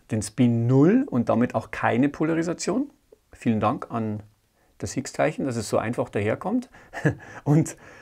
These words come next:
dann gibt's auch andere, die haben zum Beispiel den Spin zwei,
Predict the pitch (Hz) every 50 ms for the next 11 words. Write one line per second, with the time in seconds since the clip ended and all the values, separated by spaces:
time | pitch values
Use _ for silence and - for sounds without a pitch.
0 | - - - _ _ _ _ _ _ _ _ _ _ _ _ _ _ _ _ _
1 | - 120 113 107 98 131 131 - - - - - - - - 123 147 165 165 175
2 | 165 170 180 180 180 175 170 - _ _ - 123 101 98 107 107 - - 113 104
3 | 101 - - 113 113 104 101 - - - 135 123 120 117 - - - - 120 117
4 | 143 185 233 247